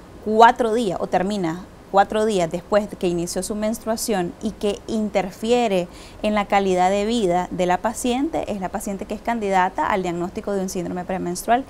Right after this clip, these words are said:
Con respecto a la relación que tiene aquellas pacientes que han presentado depresión posparto, eh, como le decía, hay síntomas que son psicológicos o conductuales. De hecho, el síndrome premenstrual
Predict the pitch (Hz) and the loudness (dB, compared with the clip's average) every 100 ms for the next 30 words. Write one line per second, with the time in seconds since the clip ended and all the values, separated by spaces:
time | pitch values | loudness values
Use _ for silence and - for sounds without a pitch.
0 | - - - - - 233 226 214 214 226 | -14 -20 -20 -20 0 4 4 2 0 -2
1 | 220 - 254 269 262 262 240 226 233 - | 0 0 2 2 0 -2 -2 -4 -4 -2
2 | 226 226 196 175 170 185 190 220 233 220 | 0 0 0 0 0 -2 -4 -4 -2 -4
3 | 190 180 180 202 233 220 202 190 180 170 | -4 -4 -6 -4 -4 -2 0 2 0 -2
4 | 175 - 170 175 190 196 220 - - 196 | -6 -6 -4 -4 -6 -4 -4 0 4 6
5 | 208 - 320 - - - - - - - | 4 -4 -10 -12 -20 -20 -20 -20 -20 -20
6 | - 202 190 180 185 220 220 220 214 202 | -8 0 2 2 2 2 2 4 4 4
7 | - 214 240 254 226 - 190 190 202 208 | 0 2 4 4 2 2 2 4 2 0
8 | 208 208 214 220 226 - - - - - | 0 -2 -4 -6 -10 -18 -18 -18 -14 -4
9 | 262 233 233 233 247 226 202 190 277 220 | 2 4 4 2 0 -4 -4 -4 -4 0
10 | 202 202 220 220 254 247 - 202 185 - | 2 4 2 -2 -2 -2 0 -2 -2 -4
11 | - 247 240 175 185 - 196 196 190 196 | 2 4 4 0 -8 -8 -2 0 2 0
12 | 196 302 339 - - - - 202 185 - | -2 -4 -4 -8 -18 -18 -4 -2 -2 -4
13 | 202 196 214 233 240 247 254 262 - 226 | -4 -2 0 0 0 -2 -2 -4 0 2
14 | 214 | 2